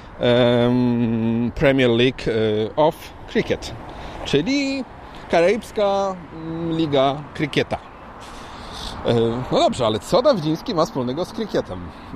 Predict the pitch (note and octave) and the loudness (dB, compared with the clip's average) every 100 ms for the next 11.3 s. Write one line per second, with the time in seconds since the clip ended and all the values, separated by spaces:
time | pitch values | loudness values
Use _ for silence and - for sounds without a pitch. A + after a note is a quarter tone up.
0 | A#2 G2+ - - A#2 - - G2 E2+ - | -10 -10 -10 -2 0 0 -2 -4 -6 -10
1 | - - - - - G#2 D#3 D#3 D3+ C#3+ | -12 -10 -10 -10 -4 -2 0 0 0 0
2 | C#3 C#3 D3 D3 C#3 C3+ - F#2+ - C#3+ | 0 0 0 -2 -2 -2 -2 -4 -4 -8
3 | - - - - - - A#2 D#3 G#3+ G3 | -8 -16 -16 -16 -16 -4 2 4 6 4
4 | - E3 D3 D#3 D#3+ D3 E3+ B2+ B2+ D#3 | 2 -2 0 2 2 2 2 0 2 2
5 | B2+ D3+ D#3 - A#2 A2+ C3+ B2 D#3+ - | 2 0 0 0 0 2 4 4 2 -2
6 | D3+ C3 B2+ C3+ - - G2 - - - | -2 2 6 6 6 2 -8 -8 -16 -18
7 | - - G2+ A2+ B2+ D3 D3 - - - | -16 -6 2 4 6 2 -2 -14 -16 -6
8 | C#3+ D3 B2 - C#3+ C#3+ - E3 - D3 | 0 0 -2 -4 -2 -2 0 0 0 0
9 | A#2 A#2 E3 - A#2 C3 C#3+ D3+ - - | 2 2 0 0 2 2 0 -6 -12 0
10 | A2+ G#2+ G#2+ G#2+ - - - - C#3 C#3 | 2 4 2 -2 -8 -16 -8 -2 2 4
11 | C3+ G#2+ | 4 2